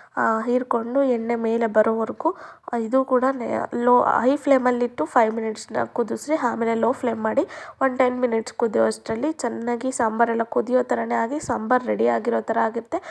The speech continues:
And ಲಾಸ್ಟಿಗೆ ಮ್ಯಾರಿನೇಟ್ ಆಗಿರುವಂಥ ಫಿಶ್ನ ಮಾತ್ರ ಲಾಸ್ಟಿಗೆ ಹಾಕ್ಬೇಕು, ಕುದಿಯೋ ಕರ ಮಾತ್ರ ಹಾಕ್ಬಾರ್ದು. ಕುದ್-, ಆದಿ-, ಆಗಿದ್ಮೇಲೆ ಹಾಕ್ಬೇಕು.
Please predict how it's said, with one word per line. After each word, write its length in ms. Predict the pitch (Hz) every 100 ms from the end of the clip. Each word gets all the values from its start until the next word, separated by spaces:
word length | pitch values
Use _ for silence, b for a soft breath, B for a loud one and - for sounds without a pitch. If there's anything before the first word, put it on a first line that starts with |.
| B B -
And 140 | 220
ಲಾಸ್ಟಿಗೆ 440 | 233 240 285 302 294
ಮ್ಯಾರಿನೇಟ್ 580 | 269 233 240 254 254 247
ಆಗಿರುವಂಥ 640 | 226 220 233 226 220 233 226
ಫಿಶ್ನ 460 | - 262 - - 269
ಮಾತ್ರ 380 | 254 226 - - - B B B B -
ಲಾಸ್ಟಿಗೆ 480 | 247 247 262 262 269
ಹಾಕ್ಬೇಕು, 680 | 233 226 220 - 302 - -
ಕುದಿಯೋ 340 | 254 240 277
ಕರ 220 | 277 262 233
ಮಾತ್ರ 320 | 226 214 277
ಹಾಕ್ಬಾರ್ದು. 680 | 269 226 - 220 214 285
ಕುದ್-, 360 | 302 240 214 202
ಆದಿ-, 400 | 202 220 247 285 -
ಆಗಿದ್ಮೇಲೆ 600 | 220 240 285 269 254 302
ಹಾಕ್ಬೇಕು. 520 | 226 - 220 214